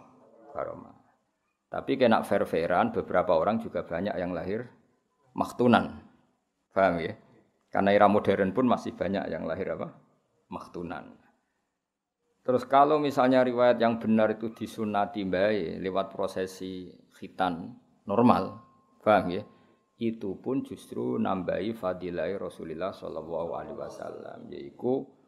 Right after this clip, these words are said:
nunjukno nak mbah bae Nabi ku ijek ala millati Ibrahim alaihi salam. Buktine nyariatno khitan. Dadi iku gak kalah keren, paham ya? Nak kowe kan seneng am sing aneh-aneh.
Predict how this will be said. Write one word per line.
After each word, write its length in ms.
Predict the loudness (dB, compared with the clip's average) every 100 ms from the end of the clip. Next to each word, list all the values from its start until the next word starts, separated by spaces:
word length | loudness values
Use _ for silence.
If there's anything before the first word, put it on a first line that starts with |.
| _ -4
nunjukno 800 | 2 4 2 0 -2 2 4 4
nak 240 | 2 -2
mbah 240 | -2 -2 -2
bae 320 | -2 -2 -2
Nabi 480 | -8 -14 -16 -14 -12
ku 240 | -10 -10
ijek 480 | -12 -12 -2 -2 -2
ala 400 | -4 0 0 -2
millati 640 | -4 -6 -8 -8 -12 -12
Ibrahim 560 | -16 -12 -10 -6 -6 -6
alaihi 400 | -6 -6 -8 -10
salam. 640 | -14 -12 -12 -14 -20 -20 -10
Buktine 560 | -8 0 2 4 4 2
nyariatno 680 | 0 -2 -2 -6 -4 0 0 -2 -20 _ _
khitan. 640 | -8 -8 -6 -8 -8 -12
Dadi 240 | -12 -8 -4
iku 160 | -2
gak 160 | -2 -2
kalah 320 | 0 0 -2
keren, 400 | -6 -6 -8 -6
paham 240 | -6 -4
ya? 80 | -6
Nak 160 | -4 4
kowe 160 | 6
kan 160 | 6 4
seneng 160 | 2 6
am 160 | 6
sing 160 | 6 6
aneh-aneh. 540 | 6 4 0 -4 -14